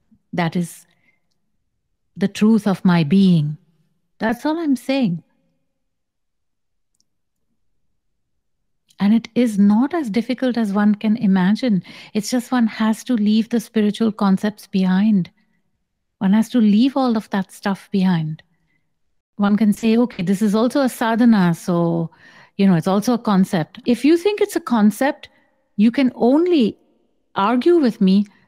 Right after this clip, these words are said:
if you have already tried to do this simple sadhana and it hasn't functioned. There's a, there's a woman who asked a question before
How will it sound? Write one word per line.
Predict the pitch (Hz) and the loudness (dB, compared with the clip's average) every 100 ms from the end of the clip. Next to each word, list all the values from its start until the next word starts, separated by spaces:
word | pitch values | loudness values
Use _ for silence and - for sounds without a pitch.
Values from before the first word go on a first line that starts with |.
| _ _ - | _ _ -6
if | 208 - | -6 0
you | 214 208 _ _ _ _ _ _ _ _ _ _ _ _ _ _ _ _ _ _ _ | 0 0 _ _ _ _ _ _ _ _ _ _ _ _ _ _ _ _ _ _ _
have | 208 196 | -6 -2
already | 226 226 330 381 370 | 0 2 2 2 0
tried | - 185 180 175 - _ - | -2 -2 -2 -4 -16 _ -6
to | 220 | -4
do | 170 214 294 | 0 2 4
this | 381 349 | 2 -2
simple | - 233 214 285 320 | -4 0 2 2 -4
sadhana | - 185 165 170 175 202 - - - | -2 -4 -4 -2 -2 -4 -10 -20 -6
and | 190 190 | 0 0
it | 185 | -2
hasn't | - 185 185 220 202 | -4 -4 0 -2 0
functioned. | 190 180 - 175 190 - _ _ _ _ _ _ _ _ _ _ _ _ _ _ _ _ _ | 0 0 -2 -6 -8 -14 _ _ _ _ _ _ _ _ _ _ _ _ _ _ _ _ _
There's | 233 247 262 220 | -4 0 0 0
a, | 262 262 233 - - - _ - | 0 -2 -4 -12 -20 -20 _ -6
there's | 202 247 254 | -2 -2 0
a | 254 | 0
woman | 262 262 226 311 - | 2 2 2 0 -2
who | 240 - | -2 -2
asked | 208 226 - | -2 -4 -6
a | 247 | -8
question | 220 202 - 226 | -4 -4 -2 -2
before | 196 175 - 214 170 | 0 -2 -2 -2 -2